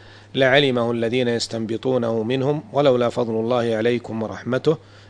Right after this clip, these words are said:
لاتبعتم الشيطان إلا قليلا". جاء بعدها: "فقاتل في سبيل الله لا تكلف إلا نفسك وحرض المؤمنين عسى الله أن يكف بأس الذين كفروا والله أشد بأسا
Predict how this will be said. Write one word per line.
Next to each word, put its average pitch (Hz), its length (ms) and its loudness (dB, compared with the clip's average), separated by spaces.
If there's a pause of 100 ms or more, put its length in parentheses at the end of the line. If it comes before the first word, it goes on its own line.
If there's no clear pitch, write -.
لاتبعتم 117 680 0
الشيطان 113 560 -2
إلا 113 480 -2
قليلا". 110 520 -4 (600)
جاء 139 180 8
بعدها: 143 340 4
"فقاتل 131 560 4
في 120 160 -2
سبيل 120 380 0
الله 113 320 0 (480)
لا 127 140 4
تكلف 117 520 -2
إلا 110 380 -2
نفسك - 460 -4
وحرض 117 480 -2
المؤمنين 113 640 -2 (420)
عسى 131 200 2
الله 123 420 4
أن 113 60 -2
يكف 110 440 -2
بأس 117 360 0
الذين 113 400 -2
كفروا 139 480 0 (400)
والله 120 480 0
أشد 110 320 -2
بأسا 110 560 -2